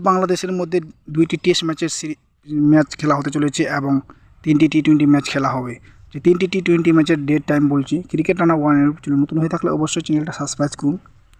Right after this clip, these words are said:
যেমন প্রথম টি টোয়েন্টি ম্যাচটি রয়েছে ইন্ডিয়া vs বাংলাদেশ, ছয়ই অক্টোবর প্রথম টি টোয়েন্টি ম্যাচটি খেলা হতে চলেছে ভারত বাংলাদেশের মধ্যে।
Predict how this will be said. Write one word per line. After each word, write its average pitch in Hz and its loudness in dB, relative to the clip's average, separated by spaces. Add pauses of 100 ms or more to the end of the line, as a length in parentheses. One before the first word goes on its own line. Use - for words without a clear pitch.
(800)
যেমন 160 6 (160)
প্রথম 190 2 (120)
টি 185 -2
টোয়েন্টি 160 4
ম্যাচটি 151 2 (100)
রয়েছে 143 -2 (1160)
ইন্ডিয়া 175 4
vs 156 -4 (100)
বাংলাদেশ, 143 0 (1040)
ছয়ই 185 2 (120)
অক্টোবর 156 -4 (160)
প্রথম 175 0 (100)
টি 170 0
টোয়েন্টি 151 2
ম্যাচটি 143 -4
খেলা 143 -2
হতে 139 -6
চলেছে 139 -4 (120)
ভারত 135 -4 (100)
বাংলাদেশের 131 -4
মধ্যে। 127 -6